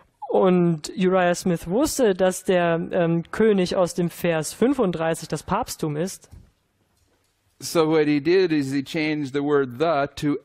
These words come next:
Speaker 2: a.
Speaker 1: Also was er tat, ist, dass er das Wort der zu ein änderte.
Speaker 2: Instead of a the king, it was a now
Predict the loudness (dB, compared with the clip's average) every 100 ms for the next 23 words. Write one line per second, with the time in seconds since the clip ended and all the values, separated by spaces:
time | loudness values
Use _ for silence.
0 | -2 -2 -2 -8 -12 -16 -20 -20 -2 0
1 | 2 2 0 -2 -2 -2 0 0 -2 -2
2 | -2 -4 -4 -2 0 0 0 0 -4 -10
3 | -12 0 2 2 -2 -16 -14 -2 2 4
4 | 2 0 -4 -10 -4 -2 -2 -4 -2 0
5 | 0 -2 -4 -4 -4 -4 -6 -8 -6 -8
6 | -2 0 0 0 -2 0 2 2 0 -4
7 | -4 -2 -2 -4 -2 -2 0 0 2 2
8 | 0